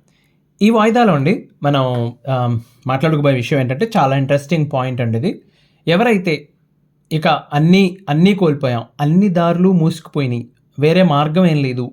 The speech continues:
మనం క్విట్ అంటే గివ్ అప్ తప్ప, మనల్ని మనం ఏదో చేసుకోవడం తప్ప, ఈ జీవితాన్ని ముగించేయడం తప్ప వేరే ఆధారం లేదు, వేరే అవకాశం లేదు అని ఆలోచిస్తున్నారో వాళ్ళకి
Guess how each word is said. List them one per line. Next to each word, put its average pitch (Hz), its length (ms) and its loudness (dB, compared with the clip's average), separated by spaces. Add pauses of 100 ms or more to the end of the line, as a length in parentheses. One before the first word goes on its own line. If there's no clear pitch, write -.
మనం 143 300 0
క్విట్ 170 360 -2 (120)
అంటే 175 160 -2 (580)
గివ్ 180 160 4
అప్ 220 200 0
తప్ప, - 320 -6 (100)
మనల్ని 156 280 2
మనం 160 160 0
ఏదో 165 200 0
చేసుకోవడం 170 500 0
తప్ప, 143 320 -4 (120)
ఈ 160 260 -4
జీవితాన్ని 156 480 0
ముగించేయడం 165 520 0
తప్ప 156 220 -2
వేరే 175 340 0
ఆధారం 147 540 0
లేదు, 143 680 2
వేరే 151 200 2
అవకాశం 143 500 -2
లేదు 151 540 2
అని 147 120 0
ఆలోచిస్తున్నారో 147 880 -4 (680)
వాళ్ళకి 156 760 0